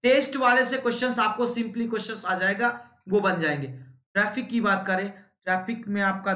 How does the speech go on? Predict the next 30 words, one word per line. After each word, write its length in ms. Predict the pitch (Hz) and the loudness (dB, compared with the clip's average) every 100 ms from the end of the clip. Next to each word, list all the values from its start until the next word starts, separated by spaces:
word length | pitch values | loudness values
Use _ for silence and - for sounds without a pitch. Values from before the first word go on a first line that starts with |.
| 185 | -2
दो 140 | 175 | -4
important 640 | 170 165 160 147 156 135 135 | -4 -4 -2 -2 -2 -6 -6
है। 120 | - - - _ _ _ - | -8 -10 -18 _ _ _ 0
Traffic 440 | 185 185 233 233 | 0 2 -2 -4
की 440 | - - _ - 196 | -12 -20 _ -8 2
बात 280 | 190 185 214 | 2 2 2
करें 340 | 208 165 165 | 0 0 -6
तो 480 | - _ _ - 190 | -14 _ _ -6 -4
इसमें 240 | 190 208 | -2 0
आपका 200 | 202 202 | 0 0
यह 280 | 196 190 - - - _ _ _ _ | 2 0 -2 -10 -20 _ _ _ _
macroscopic 920 | 170 190 190 240 240 240 214 196 214 202 | 0 0 2 0 0 0 -4 -4 -4 0
parameters, 600 | 175 170 160 156 135 - - - _ _ _ _ _ _ _ _ _ _ - | 2 2 -2 -4 -4 -6 -12 -20 _ _ _ _ _ _ _ _ _ _ -6
this 200 | 196 233 | -4 -2
is 140 | 226 185 | 0 0
important। 640 | 170 156 147 143 127 - - - - _ _ _ _ _ - | -2 -2 -2 -2 -4 -4 -8 -16 -20 _ _ _ _ _ 2
यहां 160 | 196 | 2
से 140 | 214 240 | 4 2
आपको 220 | 226 240 | 2 0
ग्रीनशील्ड 540 | 190 202 247 233 240 233 | 2 2 4 4 2 2
model 320 | 202 202 196 | 4 4 4
आता 240 | 185 185 | 4 2
है 180 | 151 123 - - _ _ _ _ - | 0 -2 -10 -20 _ _ _ _ 2
या, 120 | 208 233 - - | 4 4 0 -4
अ, 140 | 196 | -4
ग्रीनशील्ड 500 | 180 226 233 254 240 | 0 2 2 0 0
Greenberg 420 | 220 226 226 214 | 2 2 2 4
आपका 240 | 202 190 190 | 2 2 2
आता 240 | 175 160 | 2 -2
है, 420 | 127 - - - | -4 -6 -14 -20